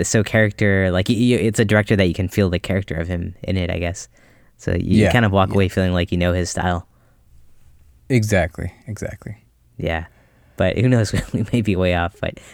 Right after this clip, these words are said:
Speaker 1: I, I mean, at least that's the impression we get, right?
Speaker 2: Yeah.
Speaker 1: Yeah.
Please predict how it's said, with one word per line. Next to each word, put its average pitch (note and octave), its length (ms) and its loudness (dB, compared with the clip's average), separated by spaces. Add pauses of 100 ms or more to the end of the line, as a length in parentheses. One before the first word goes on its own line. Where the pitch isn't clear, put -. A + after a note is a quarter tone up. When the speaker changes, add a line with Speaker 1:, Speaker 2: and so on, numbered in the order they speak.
(120)
Speaker 1:
I, B2+ 140 4
I G#2 100 2
mean, C3 100 4
at B2+ 80 4
least A#2 120 4
that's A2 140 2
the G2 60 0
impression F2+ 360 -2
we E2 120 -2
get, D#2+ 180 -2
right? E2 240 -6 (920)
Speaker 2:
Yeah. F#2+ 240 -2 (800)
Speaker 1:
Yeah. - 240 -4